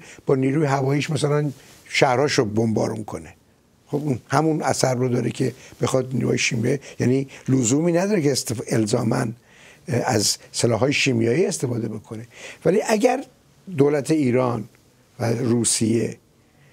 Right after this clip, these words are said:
تغییر بدن در مسیر خودشون، خب این می‌تونه تعیین کننده باشه.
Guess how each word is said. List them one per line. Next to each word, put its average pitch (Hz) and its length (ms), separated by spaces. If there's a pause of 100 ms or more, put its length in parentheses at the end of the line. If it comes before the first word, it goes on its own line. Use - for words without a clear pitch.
(300)
تغییر 135 640
بدن 127 400
در 113 180
مسیر 113 440
خودشون، 135 760 (540)
خب 135 240 (100)
این 139 280
می‌تونه 123 360
تعیین 113 320
کننده 107 420
باشه. - 280